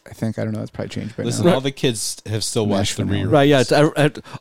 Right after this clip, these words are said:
Speaker 3: all the kids are dressing up as Alan Arkin for Halloween this year.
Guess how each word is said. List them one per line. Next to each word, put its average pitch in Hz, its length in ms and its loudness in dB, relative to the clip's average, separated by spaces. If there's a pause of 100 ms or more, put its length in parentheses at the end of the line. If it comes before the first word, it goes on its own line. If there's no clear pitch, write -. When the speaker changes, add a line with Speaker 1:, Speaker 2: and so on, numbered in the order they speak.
Speaker 3:
all 147 140 4
the 170 80 2
kids 165 200 4
are 139 80 4
dressing 131 360 2
up 123 200 2
as 104 280 0
Alan 113 300 2
Arkin 95 360 0
for 82 140 -4
Halloween 90 400 0
this 90 200 -2
year. 78 200 -8